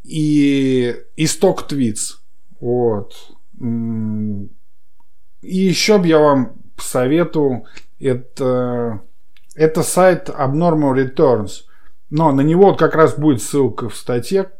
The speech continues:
м, которую я приложу ниже, в описании подкаста. Если вам не хватает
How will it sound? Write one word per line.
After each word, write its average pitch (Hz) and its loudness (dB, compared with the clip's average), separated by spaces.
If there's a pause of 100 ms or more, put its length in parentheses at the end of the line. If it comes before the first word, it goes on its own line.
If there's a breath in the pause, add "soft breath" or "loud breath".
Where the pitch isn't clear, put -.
(220)
м, 127 -4
которую 120 -4
я 110 -8
приложу 120 -2
ниже, 113 -4 (560 soft breath)
в 117 -6
описании 110 -4 (680)
подкаста. 113 -8 (160)
Если 151 4
вам 151 6
не 143 4
хватает 131 4